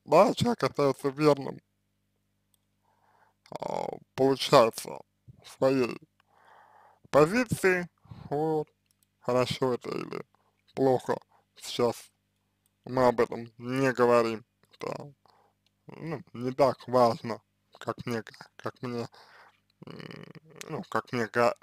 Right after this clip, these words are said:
как мне кажется, ну вот. М, не так это важно сейчас, а, вот. И, и как бы всё, и в-, в-, вы вот находитесь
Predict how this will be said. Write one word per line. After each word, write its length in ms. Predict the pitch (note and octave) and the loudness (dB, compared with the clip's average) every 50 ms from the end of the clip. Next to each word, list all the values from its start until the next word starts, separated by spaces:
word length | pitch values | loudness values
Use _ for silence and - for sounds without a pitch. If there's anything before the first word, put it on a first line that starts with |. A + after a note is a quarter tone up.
| - - | -14 -8
как 220 | - A#2 - - | -8 -6 -6 -4
мне 160 | C3 B2 A#2 - | -4 -4 -4 0
кажется, 520 | - B2+ A#2 A2 G2+ G2+ - - - - - - - _ _ _ _ _ _ _ _ _ _ _ _ _ _ | 2 4 4 4 2 -2 -10 -16 -18 -16 -18 -18 -18 _ _ _ _ _ _ _ _ _ _ _ _ _ _
ну 580 | - G2 G2+ G#2+ A2+ A2+ A2+ A2 A2 A2 A2 A2 | -18 -10 -6 -4 -2 -2 -2 -2 -2 -4 -4 -6
вот. 140 | A2+ D3+ - - - _ _ _ _ _ _ _ _ _ _ _ _ _ _ _ _ _ _ _ - - - _ - | -8 -12 -16 -20 -20 _ _ _ _ _ _ _ _ _ _ _ _ _ _ _ _ _ _ _ -20 -20 -20 _ -16
М, 600 | - A#2 A#2+ A#2+ A#2+ B2 B2 B2+ B2+ C3 C3+ C#3 | -14 -12 -10 -8 -6 -6 -4 -4 -2 -2 0 0
не 80 | C#3+ | 0
так 320 | C#3 - D3 B2+ A#2+ - - | 2 4 4 4 2 0 -2
это 440 | A#2 - - A#2 A2+ A2+ A2+ A2+ - - | -4 0 2 2 2 2 2 0 -4 -8
важно 480 | - - B2 B2+ A#2+ A2 A2+ A2+ A2+ G#2 - - | -4 2 6 6 6 6 4 -2 -10 -12 -12 -12
сейчас, 460 | - A2 - - B2 A2+ G#2+ G#2 G2+ - _ _ _ _ _ _ _ _ _ _ _ _ _ _ _ _ _ _ _ _ _ _ _ - | -12 -12 -8 -6 -4 -4 -4 -4 -6 -12 _ _ _ _ _ _ _ _ _ _ _ _ _ _ _ _ _ _ _ _ _ _ _ -2
а, 240 | A#2 A#2 A#2 A#2 A#2 | 2 4 4 4 4
вот. 640 | A2+ A2+ A2+ A#2 A#2+ B2 B2 A#2 A2+ - - - - - _ _ _ _ _ _ _ _ _ _ _ _ _ _ _ - | 4 2 2 2 2 2 2 2 0 -4 -6 -8 -10 -12 _ _ _ _ _ _ _ _ _ _ _ _ _ _ _ -12
И, 340 | - F3+ G3+ A#3+ C4 C#4+ - _ _ - - - F3 - - | -8 -6 -4 -2 -2 -2 -4 _ _ -4 -2 -2 -2 -2 -4
и 120 | G3+ A3+ | -8 -4
как 260 | - - A3+ G#3+ G3+ | 0 0 0 0 0
бы 140 | G#3 E4+ D#4 | -4 -6 -6
всё, 460 | A3 - - - - F3 G3 A3 A#3 - | -6 -8 -6 -2 2 2 4 2 2 0
и 440 | C3 B2+ C3 C3+ - - - - | -2 -4 -4 -6 -6 -6 -6 -6
в-, 400 | - E3 C#3+ - - - A1+ - - _ _ _ _ _ _ _ _ _ - | -6 -8 -8 -10 -14 -16 -18 -20 -20 _ _ _ _ _ _ _ _ _ -16
в-, 440 | A2+ - - - - - C#3 - - | -16 -16 -16 -18 -16 -16 -14 -14 -16
вы 320 | - - - C#3 E3+ F#3+ E3 | -16 -10 -2 0 2 2 2
вот 260 | C3 C#3 D3+ - - | 2 2 0 0 -2
находитесь 640 | C3 A#2+ A2+ G2+ - C3+ C#3 C#3+ C#3 - - C#3 | -2 -4 -4 -2 -2 -2 -2 -2 -4 -8 -12 -16